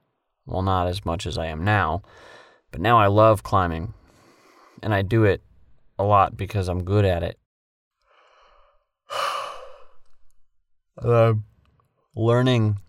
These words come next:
to listen to my body more. I just turned thirty on April seventeenth. That was fun. I went to the Georgia Aquarium,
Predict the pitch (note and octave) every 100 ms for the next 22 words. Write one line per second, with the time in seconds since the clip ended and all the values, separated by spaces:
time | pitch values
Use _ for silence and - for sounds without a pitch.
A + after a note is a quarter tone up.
0 | - - A2 G#2+ - G2 F#2 F2+ F#2+ F#2
1 | G2 G2 G2 A2 - _ _ _ _ _
2 | _ _ _ _ _ _ _ G#2+ G#2 A#2
3 | - C3 B2+ G#2+ - - A2 B2+ D#3 -
4 | _ _ _ _ _ _ - G#2+ A2+ G#2+
5 | A2 G#2 - G#2 G2+ F2 - B2 C#3 -
6 | _ _ _ _ _ _ _ _ - G2
7 | - G#2+ G#2 - F#2+ G2 G2+ _ _ -
8 | F#2 F#2 - - G2 F#2+ F#2 F2+ F2+ -
9 | - - B2 C3+ C3+ C3 B2+ B2+